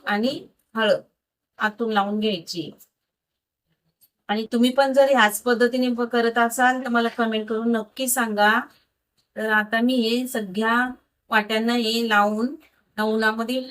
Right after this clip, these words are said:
ठेवून देते आणि मग सुकल्यावर तुम्हाला दाखवेल कसं झालं. तर इथे मी, अ, सगळ्या,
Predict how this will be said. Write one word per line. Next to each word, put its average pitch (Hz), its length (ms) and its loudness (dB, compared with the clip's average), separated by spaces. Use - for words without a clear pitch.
ठेवून 254 300 2
देते 214 560 -2
आणि 208 180 -6
मग 220 140 -8
सुकल्यावर 196 460 -2
तुम्हाला 190 300 -4
दाखवेल 190 420 -6
कसं 220 320 -2
झालं. 180 180 -6
तर 214 100 0
इथे 226 320 4
मी, 262 260 6
अ, 202 320 2
सगळ्या, 226 460 2